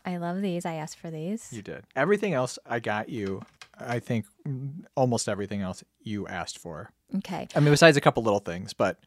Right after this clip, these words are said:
Speaker 1: I got a pair of earthing shoes. I love
Speaker 2: Yes.
Speaker 1: those.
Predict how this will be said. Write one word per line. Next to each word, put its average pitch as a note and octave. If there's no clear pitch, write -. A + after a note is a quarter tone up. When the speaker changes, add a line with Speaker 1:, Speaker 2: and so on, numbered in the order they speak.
Speaker 1:
I G3
got F#3+
a G3+
pair G#3+
of F3+
earthing E3+
shoes. E3
I E3
love D#3
Speaker 2:
Yes. D3+
Speaker 1:
those. F#3